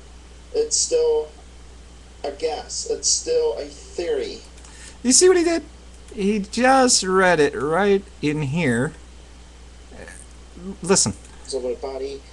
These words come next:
Speaker 1: of fact. Oh, look, there's
Speaker 2: Body of facts. We'll go a little bit.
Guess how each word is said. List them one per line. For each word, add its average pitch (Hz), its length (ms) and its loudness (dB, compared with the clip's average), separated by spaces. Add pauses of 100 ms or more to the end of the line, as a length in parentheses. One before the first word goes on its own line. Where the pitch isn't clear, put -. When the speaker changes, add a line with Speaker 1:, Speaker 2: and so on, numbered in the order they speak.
(180)
Speaker 1:
of 127 120 -6
fact. 127 420 -8
Oh, 143 220 -6
look, 143 220 -2 (260)
there's 131 280 0
Speaker 2:
Body 143 460 0
of 139 140 0
facts. - 520 -2
We'll 135 100 -8
go 135 300 0
a - 60 -8
little 139 220 -2
bit. 127 220 0